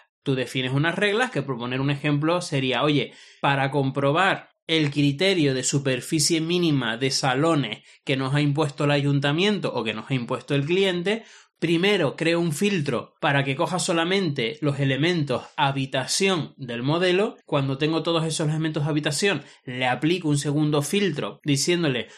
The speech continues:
'Oye, en todos los elementos habitación cuyo parámetro nombre sea salón'".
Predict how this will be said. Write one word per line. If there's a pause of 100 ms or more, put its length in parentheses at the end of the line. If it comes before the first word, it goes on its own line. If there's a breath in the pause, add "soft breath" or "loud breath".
(140 loud breath)
'Oye,
en
todos
los
elementos
habitación
cuyo
parámetro
nombre
sea
salón'".